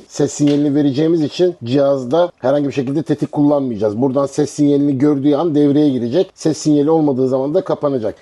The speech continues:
Yine burada gain ve frekans filtrelerimiz var. High pass'larımız var. Buradan high pass, low pass şeklinde ayarımızı da yapabiliyoruz. Gain'imizi de buradan ayarlıyoruz. Teybimizden aldığımız ses sinyalini high girişten amfiye gireceğiz. Buradan giren ses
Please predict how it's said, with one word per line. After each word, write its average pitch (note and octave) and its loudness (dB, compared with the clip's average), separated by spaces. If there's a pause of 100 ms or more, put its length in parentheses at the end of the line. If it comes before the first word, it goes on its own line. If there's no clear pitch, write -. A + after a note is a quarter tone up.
Yine D#3 2
burada D3+ 0
gain D3+ 2
ve D#3+ 2
frekans D3 -2 (100)
filtrelerimiz D3 0
var. C#3+ -4 (100)
High B2+ 2
pass'larımız C3 -2
var. D#3 0
Buradan C3+ -2 (160)
high C3 0
pass, C3+ -4
low B2+ 0
pass - -4
şeklinde A#2 -2 (120)
ayarımızı B2+ -2
da C3 4
yapabiliyoruz. B2+ -2 (120)
Gain'imizi A#2 0
de C#3 0
buradan A#2+ -2
ayarlıyoruz. B2+ 0 (220)
Teybimizden D#3 0
aldığımız D#3 -2
ses D#3+ -2
sinyalini D#3 0
high C#3+ 0
girişten C#3+ -2
amfiye C#3+ 2
gireceğiz. C3+ 0
Buradan D3+ 0
giren C#3+ 0
ses C#3+ -2